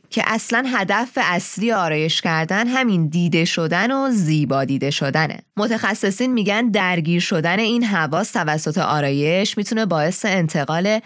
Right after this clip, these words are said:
حس خوب و لذت بخش بشه. محققین متوجه شدن که دو تا ویژگی کلی هست که باعث جذابیت چهرهٔ یه خانوم می‌شه.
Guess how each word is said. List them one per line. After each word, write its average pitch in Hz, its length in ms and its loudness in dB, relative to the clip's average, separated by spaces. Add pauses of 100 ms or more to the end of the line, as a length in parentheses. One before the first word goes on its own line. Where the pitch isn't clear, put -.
(100)
حس 233 260 0
خوب 269 400 -2
و 285 60 2
لذت 170 480 0
بخش 185 280 0
بشه. 147 320 -2 (180)
محققین 220 680 0
متوجه 185 520 0
شدن 233 360 0
که 240 380 0
دو 254 180 0
تا 196 240 -2
ویژگی 160 600 0
کلی 160 400 0
هست 269 280 0
که 233 100 -2
باعث 180 360 0
جذابیت 170 840 0
چهرهٔ 185 440 0
یه 175 140 2
خانوم 135 340 -2
می‌شه. - 400 -8